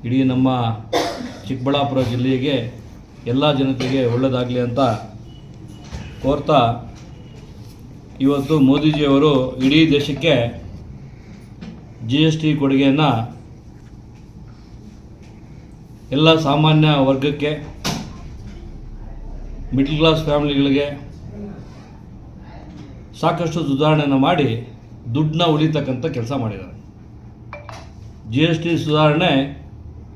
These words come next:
ಐದು ಪರ್ಸೆಂಟು, ಹನ್ನೆರಡು ಪರ್ಸೆಂಟು, ಹದಿನೆಂಟು ಪರ್ಸೆಂಟು ಹಾಗೂ ಇಪ್ಪತ್ತೆಂಟು ಪರ್ಸೆಂಟು ನಾಲ್ಕು ಸ್ಲ್ಯಾಬ್ ಇತ್ತು. ಈಗ ಕೇವಲ ಎರಡು ಸ್ಲ್ಯಾಬ್ ಮಾಡಿದ್ದಾರೆ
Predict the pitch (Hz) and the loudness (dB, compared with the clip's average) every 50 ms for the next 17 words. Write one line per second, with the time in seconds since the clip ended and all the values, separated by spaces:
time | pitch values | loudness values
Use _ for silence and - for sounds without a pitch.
0 | - - - - - - - - - - - - - - - - - - - - | -20 -20 -20 -18 -18 -18 -18 -16 -18 -18 -18 -18 -18 -18 -18 -18 -18 -18 -14 -6
1 | - 127 160 180 180 180 156 170 156 151 - 156 143 135 143 165 165 151 135 135 | 0 2 2 4 4 2 0 0 -2 0 0 -2 0 0 0 4 4 6 6 6
2 | 147 156 165 170 160 147 151 139 123 147 139 139 160 160 143 135 131 127 151 160 | 6 6 4 4 4 2 0 0 -2 -2 -2 2 2 4 4 4 2 2 2 2
3 | 156 143 - 139 127 113 127 127 117 156 170 175 170 - - - - - - - | 2 2 0 -2 -4 -4 -4 -6 -4 -4 -6 -6 -6 -10 -14 -18 -18 -18 -18 -12
4 | - - 160 175 151 - 269 - - - 170 165 151 - 143 131 120 139 139 143 | -2 0 0 2 2 0 0 0 0 0 0 -2 -4 -2 -4 -4 -4 -4 -4 -4
5 | 185 151 131 135 165 170 156 - - 147 147 147 139 131 120 - 156 170 - - | 0 2 4 6 6 4 2 0 0 2 2 4 4 2 -2 -2 -4 -6 -8 -8
6 | - - - - - - - - - - - - - - - - - - - - | -14 -18 -20 -20 -20 -20 -20 -20 -20 -20 -20 -20 -20 -20 -20 -20 -20 -20 -20 -20
7 | - - - - - - - 160 180 175 180 175 165 143 135 127 - - - - | -20 -20 -20 -20 -12 -2 0 2 2 4 6 8 8 8 8 6 2 0 -8 -12
8 | - - 165 190 196 190 180 160 156 160 165 160 147 143 147 147 127 127 120 113 | -6 0 2 4 4 6 6 6 6 4 4 2 2 2 2 4 4 2 0 0
9 | 107 110 123 151 156 - - | 0 -2 -2 -4 -4 -8 -14